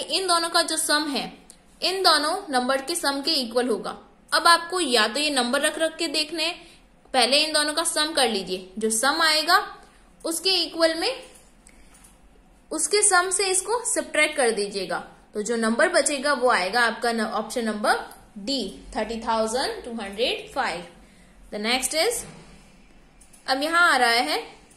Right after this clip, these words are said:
इन दोनों का sum इन दोनों numbers के sum के equal होना चाहिए, लेकिन यहाँ एक dash दे रखा है। अगर कैसे equal होगा?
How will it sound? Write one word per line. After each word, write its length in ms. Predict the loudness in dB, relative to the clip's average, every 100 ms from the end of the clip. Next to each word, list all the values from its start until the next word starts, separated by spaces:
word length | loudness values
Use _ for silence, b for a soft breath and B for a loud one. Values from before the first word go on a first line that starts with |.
| -20 -20 -20 _ _ -20 -18 B B B -6
इन 180 | -2 4
दोनों 260 | 6 6
का 140 | 2 2
sum 440 | 2 4 4 2 -4 -12 -16 -4
इन 220 | -2 0
दोनों 320 | 2 2 2 0
numbers 300 | 0 0 -2
के 100 | -2
sum 240 | -2 0 -2
के 80 | -4 -6 -6
equal 320 | -8 0 0
होना 240 | 2 -2 -2
चाहिए, 420 | -4 -6 -6 -10 B B -4
लेकिन 200 | -4 -4
यहाँ 200 | 0 0
एक 180 | 0 2
dash 280 | 4 4 0
दे 140 | -4
रखा 260 | -2 -2 -2
है। 160 | -4 -6 B B -4
अगर 240 | -2 0 -2 0
कैसे 360 | 0 2 -2
equal 300 | -4 0 0
होगा? 260 | 0 0